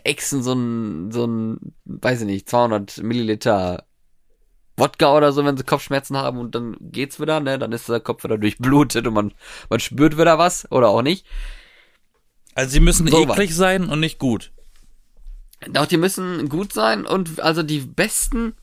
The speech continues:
Speaker 1: widerlichen Produkte.
Speaker 2: Ja, aber sie müssen widerlich sein.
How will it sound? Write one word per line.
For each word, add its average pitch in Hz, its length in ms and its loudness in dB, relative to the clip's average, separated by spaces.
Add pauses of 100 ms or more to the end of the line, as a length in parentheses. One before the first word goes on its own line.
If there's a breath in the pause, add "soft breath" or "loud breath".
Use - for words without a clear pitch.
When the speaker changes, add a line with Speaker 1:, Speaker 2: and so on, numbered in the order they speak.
Speaker 1:
widerlichen 165 640 -2
Produkte. - 560 -6 (400)
Speaker 2:
Ja, 135 100 2
aber 131 160 4
sie 127 140 -2
müssen 185 320 2
widerlich 165 360 4
sein. 101 360 -2